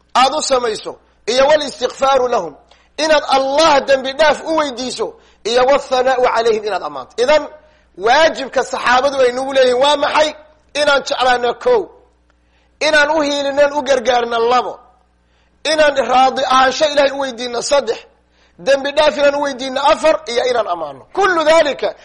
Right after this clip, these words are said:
Ilaah baa Qur'aankiisa ku sheegay. Oo shiicay maxaa lagaa siiyaa marka saxaabada? Saa Ilaahay u ammaanay.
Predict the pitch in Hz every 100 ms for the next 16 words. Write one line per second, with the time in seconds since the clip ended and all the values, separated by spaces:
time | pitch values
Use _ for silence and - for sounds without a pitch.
0 | - - 277 302 262 247 - 247 247 240
1 | 226 214 196 180 185 - 127 - _ _
2 | _ _ _ 214 214 - 262 269 226 214
3 | 220 214 214 226 - 185 180 208 170 165
4 | - 160 156 - - _ - - 240 226
5 | 220 180 156 120 98